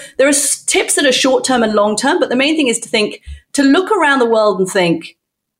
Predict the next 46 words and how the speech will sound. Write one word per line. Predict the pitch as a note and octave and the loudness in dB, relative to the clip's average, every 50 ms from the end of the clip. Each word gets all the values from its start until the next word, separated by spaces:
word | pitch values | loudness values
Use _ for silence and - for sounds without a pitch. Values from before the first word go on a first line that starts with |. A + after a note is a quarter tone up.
| _ _ _ - | _ _ _ -8
power | - D4 E4 F#4 A#4 A#4 - - - | -4 -2 0 0 0 0 -2 -2 -2
doesn't | A#3+ C4+ C4+ C#4 C#4 A3+ - | 0 0 2 0 0 0 0
need | A#3 A#3 B3+ B3+ B3 G3 E3+ - | 0 0 0 0 0 -2 -2 -4
to | - F#3 | -4 -6
be | E3+ F3 G3 F#3+ F#3 E3+ | -4 -4 -4 -4 -4 -2
that | F3 G3 F#3+ F#3 - - | -2 -2 -2 -2 -2 -2
way | F3+ F#3 F3 F3 E3+ E3 | -2 0 0 2 0 0
that | E3+ E3 | 0 -2
it's | E3 E3 - | -4 -4 -4
always | E3+ E3 D#3 D#3+ D#3 D#3 D3 | -2 -2 0 0 0 -2 -4
been. | - - D#3 - - D3 | -4 -6 -6 -4 -4 -4
It | C#3+ - - - | -6 -6 -4 0
doesn't | A#3+ B3+ C4 B3+ B3+ B3 - | 0 2 2 2 0 0 0
need | - G#3+ G#3+ A3+ A#3 A3+ G3+ - - | 0 -2 0 0 0 0 -2 -4 -4
to | G3 | -4
be | F3 E3+ F#3+ F#3+ | -2 0 0 0
zero | F3 F3 F3+ F3+ F3+ F3 E3 D3+ | 0 0 0 0 2 2 0 0
sum. | - - G3+ F3 D3+ D3 | 0 0 0 0 0 -2
The | D#3+ | -2
fact | E3+ - B3 C#4+ C#4+ - | -2 -4 -4 -4 -4 -4
that | C#4 C#4 - - | -6 -8 -6 -2
I | - C#4+ A3 A#3 B3+ | 0 0 0 0 0
have | A#3+ C4 B3 | -2 -2 -2
a | A#3+ | -4
promotion | A#3 - - A#3 A3 G#3 G#3 G#3 - - G#3+ | -4 -4 -4 -2 0 0 0 0 -2 -4 -6
at | G3 G3 | -4 0
work | G#3 G#3 A3+ B3 C#4+ - - - _ _ _ _ _ _ _ _ _ _ _ _ _ _ _ - | 0 2 2 2 0 -4 -8 -16 _ _ _ _ _ _ _ _ _ _ _ _ _ _ _ -2
doesn't | C4+ D#4+ G#4+ F#4+ F#4 D#4 C#4+ | -2 0 2 2 0 0 0
mean | B3+ A#3+ A#3+ A#3+ A#3 A3 | 0 0 0 2 0 0
that, | G#3 F#3+ G3 - | 0 -2 -2 -2
you | - G#3 | -4 -2
know, | F#3+ F#3 | -2 0
somebody | F#3+ - - C#4 G#3+ G3+ G3+ G3 | 0 0 0 0 0 0 0 0
else | G3 G3 G3 - | 0 0 0 -2
can't | - - F3 F3 F3 | -2 -2 -2 -2 0
have | F3 F3 E3 | -2 -4 -4
success | - - - E3+ - - - E3+ E3 - - | -4 -4 -6 -4 -4 -4 -2 -2 -2 -4 -4
as | E3 E3 | -4 -4
well. | E3+ E3+ - - - | -2 -2 -2 -2 -4
The | - | -4
su-, | F3 - - G#3 - G#4 - - | -4 -4 -2 -2 -4 -4 -4 -6
the | A3 | -6
fact | G#3+ - B3 A#3 - | -4 -4 -4 -4 -4
that | A#3 | -4
somebody | A3+ - A#3 A3+ A3 G#3+ G#3+ G#3 | -4 -2 -2 -2 -2 -2 0 0
else, | G3+ G#3 G#3+ G#3 - - - | 2 0 0 0 -2 -4 -6